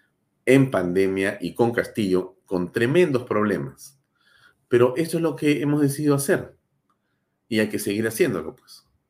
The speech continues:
Así pues, con alegría todos los días, con ánimo y con esperanza, pues las cosas van a cambiar de una manera muy importante. Mire usted,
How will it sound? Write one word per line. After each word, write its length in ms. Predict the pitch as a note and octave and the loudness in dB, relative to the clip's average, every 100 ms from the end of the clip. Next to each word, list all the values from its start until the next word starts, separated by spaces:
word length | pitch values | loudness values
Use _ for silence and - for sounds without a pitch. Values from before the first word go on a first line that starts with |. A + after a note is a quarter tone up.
| - | -8
Así 220 | F#2 B2+ | -4 -4
pues, 140 | G2+ | -6
con 140 | E2+ E2 | -6 -4
alegría 460 | E2+ G#2 A#2+ A2 | -4 0 0 0
todos 160 | A2 G#2+ | 0 -2
los 100 | G#2 | -2
días, 320 | F2+ D#2+ - | -4 -6 -6
con 220 | F#2 G2+ | -4 0
ánimo 460 | A2 F2+ E2+ A#2 C3+ _ _ _ _ | 0 0 -4 -8 -12 _ _ _ _
y 100 | F#2+ | -8
con 140 | G#2 | -4
esperanza, 460 | A2 A2+ G2+ F2+ G#2 | -4 -2 -2 -2 -4
pues 120 | G#2 | -4
las 100 | E2+ | -4
cosas 440 | F#2 F2 G2+ G2 _ | -6 -6 -6 -8 _
van 300 | E2 F2+ E2 | -2 -2 -2
a 100 | F2+ | -6
cambiar 520 | E2 D2 D#2 D#2 - _ _ _ _ | -6 -6 -6 -6 -8 _ _ _ _
de 100 | F2+ | -4
una 120 | F#2+ | -2
manera 440 | F2+ E2 E2+ F2 - | -2 -4 -4 -6 -8
muy 240 | G2+ F#2+ E2+ | -4 -2 -2
importante. 640 | C#2+ C#2+ C#2 B1+ - _ _ _ - _ | -6 -12 -10 -12 -12 _ _ _ -20 _
Mire 220 | C#3 G3+ | -6 -2
usted, 400 | F3 - B2+ A#2 | -2 2 0 0